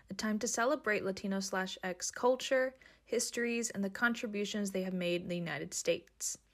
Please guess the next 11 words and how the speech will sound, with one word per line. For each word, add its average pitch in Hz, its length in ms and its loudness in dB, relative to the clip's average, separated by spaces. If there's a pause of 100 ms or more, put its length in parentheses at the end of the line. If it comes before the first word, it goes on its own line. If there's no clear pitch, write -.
(600)
Our 247 260 6
organization 226 680 4
has 196 120 0
been 190 260 0
working 247 380 0
this 247 220 2
year 208 160 2
to 202 140 -4
build 185 280 0
Buford 220 320 -2
Highway's 196 520 0